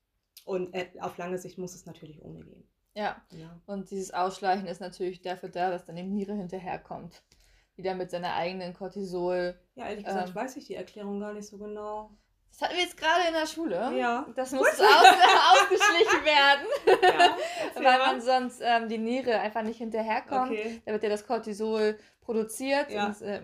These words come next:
Speaker 2: immer morgens, um auch, sag ich mal, so wach zu werden, ne? Um
Speaker 1: Mhm.
Speaker 2: Energie für den
Speaker 1: Mhm.
Speaker 2: Tag zu haben.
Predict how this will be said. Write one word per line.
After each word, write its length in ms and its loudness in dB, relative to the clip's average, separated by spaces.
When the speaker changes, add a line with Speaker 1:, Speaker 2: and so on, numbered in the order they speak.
Speaker 2:
immer 180 -4
morgens, 420 2
um 120 -10
auch, 240 -6
sag 280 -10
ich 80 -16
mal, 100 -12
so 140 -14
wach 220 -10
zu 180 -10
werden, 440 4
ne? 200 2
Um 60 -2
Speaker 1:
Mhm. 40 -6
Speaker 2:
Energie 560 0
für 120 0
den 120 2
Speaker 1:
Mhm. 100 -6
Speaker 2:
Tag 280 -6
zu 160 -6
haben. 440 0